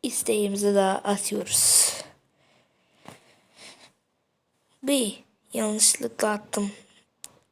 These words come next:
Bolognese şeyde değil diye gözüküyor.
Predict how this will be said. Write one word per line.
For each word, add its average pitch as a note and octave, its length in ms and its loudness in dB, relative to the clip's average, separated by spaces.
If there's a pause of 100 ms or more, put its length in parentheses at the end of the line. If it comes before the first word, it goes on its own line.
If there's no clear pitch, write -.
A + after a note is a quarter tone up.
(380)
Bolognese G#3+ 840 4 (720)
şeyde G#3+ 640 0
değil A3+ 280 -2
diye G3+ 180 2
gözüküyor. F#3+ 680 -6